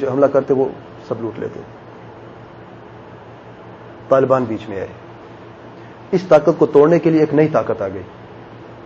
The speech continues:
ان کے پاس وہ اسلحہ تھا جو ان کے پاس نہیں تھا۔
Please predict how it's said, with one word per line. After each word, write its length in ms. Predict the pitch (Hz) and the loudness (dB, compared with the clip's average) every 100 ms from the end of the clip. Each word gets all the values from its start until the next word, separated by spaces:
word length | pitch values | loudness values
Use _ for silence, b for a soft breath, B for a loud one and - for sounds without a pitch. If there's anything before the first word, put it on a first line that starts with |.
| - - - | -18 -18 -2
ان 160 | 151 170 | 2 4
کے 100 | 175 | 4
پاس 160 | 175 175 135 | 4 4 4
وہ 160 | 175 | 4
اسلحہ 300 | 214 170 185 | 4 4 4
تھا 120 | 190 202 | 4 4
جو 120 | 165 | 4
ان 60 | |
کے 80 | 165 | 2
پاس 220 | 139 131 | 2 0
نہیں 140 | 131 107 | 0 -6
تھا۔ 140 | - | -10